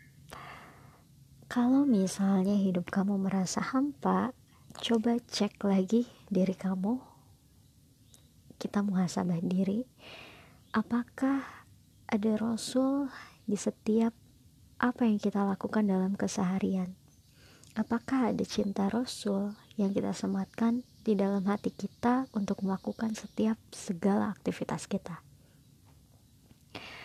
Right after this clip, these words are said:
Ya, maka dari itu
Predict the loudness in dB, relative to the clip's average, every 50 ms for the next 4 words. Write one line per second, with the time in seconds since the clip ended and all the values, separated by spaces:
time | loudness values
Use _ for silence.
0 | -18 -18 -20 -20 -20 -20 -20 -20 -20 -20 -20 -20 -20 -20 -20 -20 -20 -14 -6 -2
1 | -2 -2 -2 -2 -4 -2 -2 -2 0 2 2 2 4 4 2 2 0 -2 -2 -4
2 | -2 0 2 2 2 2 -2 -4